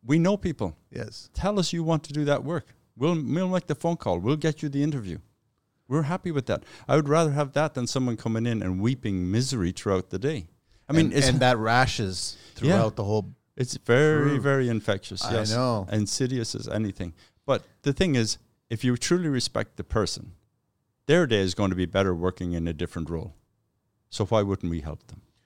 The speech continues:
Speaker 2: And besides, you guys have built a network with a business, a successful business, that
Speaker 1: Sure.
Speaker 2: you've met so many people.
Speaker 1: Right.
Speaker 2: And we always need you guys,
Speaker 1: Yeah,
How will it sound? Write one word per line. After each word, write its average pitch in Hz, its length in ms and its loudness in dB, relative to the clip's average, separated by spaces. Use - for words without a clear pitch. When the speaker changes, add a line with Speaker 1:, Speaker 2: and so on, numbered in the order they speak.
Speaker 2:
And 127 140 -4
besides, 123 400 -2
you 104 60 -2
guys 110 180 0
have 95 100 -4
built 113 220 -4
a - 20 -4
network 104 420 -6
with 101 140 -8
a 98 40 -8
business, 98 500 -8
a 98 80 -10
successful 143 500 -6
business, 87 400 -8
that 104 100 -8
Speaker 1:
Sure. 135 140 -2
Speaker 2:
you've 98 280 -6
met 101 260 -4
so 110 120 -6
many 95 240 -6
people. 131 360 -8
Speaker 1:
Right. 151 160 -4
Speaker 2:
And 101 300 -4
we 104 140 0
always 107 340 2
need 110 420 0
you 87 260 -12
guys, 98 560 -6
Speaker 1:
Yeah, 135 140 -12